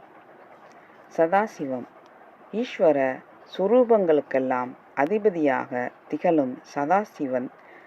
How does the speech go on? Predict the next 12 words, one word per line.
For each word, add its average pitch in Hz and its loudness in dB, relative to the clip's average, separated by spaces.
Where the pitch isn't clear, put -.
பஞ்சமுகங்கள் 160 0
கொண்ட 139 0
திவ்ய 185 0
சுரூபம் 147 -2
உடையவர். 147 0
சதாசிவ 175 0
சுரூபத்துடன் 175 0
இணைப்பிரியாமல் 151 0
இணைந்திருப்பவர் 165 0
சித்தர்கள் 160 0
போற்றி 175 4
பணியும் 139 -2